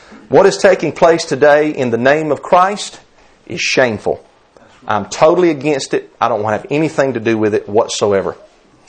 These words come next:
A full-time minister can be fully supported by those that he is teaching, but he should be made to live comfortably but not rich.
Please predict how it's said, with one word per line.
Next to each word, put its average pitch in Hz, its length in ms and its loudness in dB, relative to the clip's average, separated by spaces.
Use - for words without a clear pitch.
A 123 80 2
full-time 202 600 2
minister 185 640 0
can 160 240 2
be 135 100 0
fully 165 360 2
supported 170 580 0
by 127 140 6
those 143 360 2
that 139 140 -4
he 135 200 -6
is 123 120 -6
teaching, 113 480 -6
but 110 140 0
he 180 180 -2
should 180 240 -2
be 165 140 0
made 151 480 0
to 143 120 -4
live 135 420 0
comfortably 156 720 -2
but 120 120 0
not 117 280 0
rich. - 480 -4